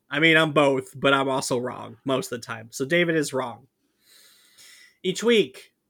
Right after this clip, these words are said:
we tell you a story about one topic relevant to the current week in gaming history. This week, we are honoring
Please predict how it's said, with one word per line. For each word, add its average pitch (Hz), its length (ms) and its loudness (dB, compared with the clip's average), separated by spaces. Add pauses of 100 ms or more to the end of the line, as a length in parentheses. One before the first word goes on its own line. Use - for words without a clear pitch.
(560)
we 180 200 0
tell 190 240 0
you 190 140 2
a 160 60 -2
story 139 640 -4
about 147 400 -2
one 170 380 -2
topic 160 500 -6
relevant 143 460 -2
to - 80 -12
the 131 100 -8
current 139 260 -6
week 135 200 -8
in 131 40 -14
gaming 127 300 -6
history. 120 600 -12 (800)
This 190 340 0
week, 156 400 -4 (360)
we 160 540 -2
are 147 640 0 (400)
honoring 175 720 2